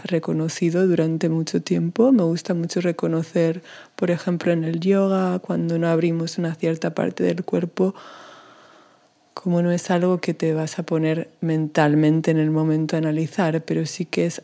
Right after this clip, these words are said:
algo bueno para conectar y que nos puede dar pistas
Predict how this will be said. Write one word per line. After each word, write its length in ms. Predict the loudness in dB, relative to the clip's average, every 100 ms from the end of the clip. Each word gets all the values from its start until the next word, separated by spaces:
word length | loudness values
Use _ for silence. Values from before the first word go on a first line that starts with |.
| _
algo 540 | -2 0 0 0 0
bueno 560 | 2 2 2 0 -2 -2
para 280 | 0 0 0
conectar 880 | 0 2 2 0 -4 -2 0 0 -2 -8 _
y 140 | -4 -2
que 180 | -2 -2
nos 240 | -2 -6
puede 360 | -4 0 2 2
dar 300 | 2 -2 -8 _ -6
pistas 800 | -4 -4 -6 -6 -4 -4 -8